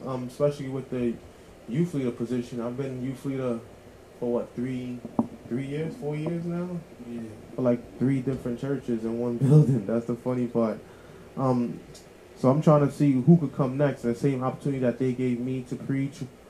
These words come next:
Speaker 1: which all of this came out of me preaching. Like, I want other youth, other young people to, like, preach and to, you know, encompass themselves with the word and just not to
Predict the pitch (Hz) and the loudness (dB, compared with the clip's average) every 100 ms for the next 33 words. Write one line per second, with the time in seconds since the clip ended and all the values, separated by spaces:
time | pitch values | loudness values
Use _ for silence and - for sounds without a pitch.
0 | - - 120 127 135 123 131 127 - 143 | -6 2 4 6 6 4 2 2 2 0
1 | 131 127 131 127 123 123 127 120 135 127 | 0 2 4 4 2 0 -2 0 0 0
2 | 139 127 123 - - - - 113 127 127 | -4 -6 -10 -18 -20 -12 -4 0 2 2
3 | 127 107 - - - - - - - 135 | 2 0 -4 -14 -20 -20 -20 -12 2 4
4 | 127 123 127 127 - 123 127 123 123 123 | 4 4 2 0 2 4 6 6 4 2
5 | 127 123 127 120 - - 120 104 - 110 | 0 4 2 2 -4 2 4 4 0 0
6 | 135 123 - - - - - - 123 117 | 2 2 -4 -18 -20 -20 -14 -2 -2 0
7 | 123 113 98 127 123 123 117 - - - | 2 2 0 0 2 2 2 -2 -14 -20
8 | - - - 131 - - 135 123 127 120 | -20 -18 -6 -6 0 -2 -2 -6 -6 -2
9 | 123 120 120 120 123 123 123 117 117 117 | -2 0 -2 0 2 4 4 2 0 2
10 | 120 117 - - - - - - - - | 0 0 -12 -20 -20 -20 -20 -20 -20 -12
11 | 120 139 160 - - - - - - 160 | 0 2 2 -2 -20 -20 -20 -16 2 6
12 | 135 117 | 6 4